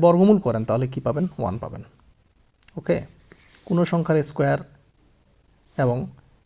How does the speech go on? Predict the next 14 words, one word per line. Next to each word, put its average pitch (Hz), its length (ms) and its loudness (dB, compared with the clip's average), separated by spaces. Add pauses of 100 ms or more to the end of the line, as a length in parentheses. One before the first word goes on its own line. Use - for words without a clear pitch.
(400)
সেই 170 160 -2
সংখ্যাটা 156 360 0
যদি 151 240 0
আপনি 139 360 -4 (220)
বর্গমূল 143 480 0
দিয়ে, 131 220 0 (1900)
আহ, 127 240 -4
দুবার 156 340 2
গুণ 151 200 0
করেন 104 320 -2
তবে 127 280 0
আপনি 139 220 -2
কি - 120 -8
পাবেন? - 320 -4